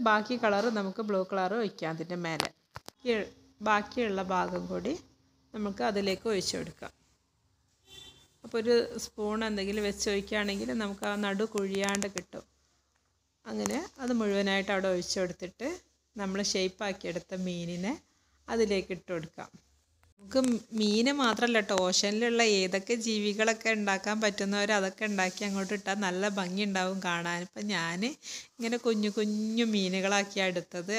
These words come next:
അപ്പോൾ ഇങ്ങനെ ഇട്ടിട്ട് ഇതൊന്ന് കുത്തി കൊടുത്ത് താഴ്ത്താം. അപ്പോൾ നല്ല ഭംഗിയാണ് കാണാനും കഴിക്കാനും. അതിലേറെ ടേസ്റ്റാണ്, ഇളനീരുടെ നല്ലൊരു ടേസ്റ്റാണ്.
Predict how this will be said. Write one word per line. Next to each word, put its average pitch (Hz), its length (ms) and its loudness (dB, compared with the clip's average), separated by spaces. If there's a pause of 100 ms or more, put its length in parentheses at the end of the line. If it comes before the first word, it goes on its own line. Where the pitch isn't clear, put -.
അപ്പോൾ 208 240 -4 (480)
ഇങ്ങനെ 208 360 0
ഇട്ടിട്ട് 208 320 -4 (100)
ഇതൊന്ന് 226 380 0
കുത്തി 202 260 2
കൊടുത്ത് 202 300 0 (100)
താഴ്ത്താം. 180 440 0 (480)
അപ്പോൾ 226 160 -8 (120)
നല്ല 180 400 0 (180)
ഭംഗിയാണ് 202 560 2 (140)
കാണാനും 185 540 2 (100)
കഴിക്കാനും. 185 640 2
അതിലേറെ 185 600 2 (120)
ടേസ്റ്റാണ്, 202 580 0
ഇളനീരുടെ 185 400 -2 (100)
നല്ലൊരു 220 480 -2 (120)
ടേസ്റ്റാണ്. 190 500 0